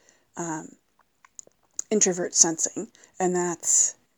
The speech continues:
introvert is the depress-, the physically depressive and the emotionally avoidant. Um, and I call that the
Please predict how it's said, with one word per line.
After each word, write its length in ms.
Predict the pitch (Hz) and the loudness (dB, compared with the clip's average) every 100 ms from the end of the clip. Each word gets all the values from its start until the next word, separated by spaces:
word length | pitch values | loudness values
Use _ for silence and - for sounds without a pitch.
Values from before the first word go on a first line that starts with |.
| - | -6
introvert 380 | 196 185 170 160 | -2 0 0 0
is 140 | 160 | 0
the 100 | 165 | 0
depress-, 420 | 170 - 165 - | -6 -4 2 2
the 120 | 175 | 2
physically 480 | - - 220 180 175 | -4 6 6 6 -2
depressive 580 | 156 - - - - - _ - - | -6 -10 0 0 0 -8 _ -20 -8
and 140 | 185 170 | -4 -2
the 120 | 165 | -2
emotionally 960 | 175 170 180 175 - 170 160 160 156 - | -4 -2 -2 -2 -2 -4 -6 -8 -8 -4
avoidant. 560 | 190 170 165 135 - - _ _ - _ - | -4 -2 -4 -6 -14 -18 _ _ -20 _ -8
Um, 300 | 160 156 139 | -6 -6 -6
and 100 | 175 | -8
I 80 | 156 | -8
call 380 | - - 165 160 | -10 -8 -4 -4
that 340 | 160 151 - - _ | -2 -4 -6 -12 _
the 420 | - 156 151 147 | -8 -8 -6 -8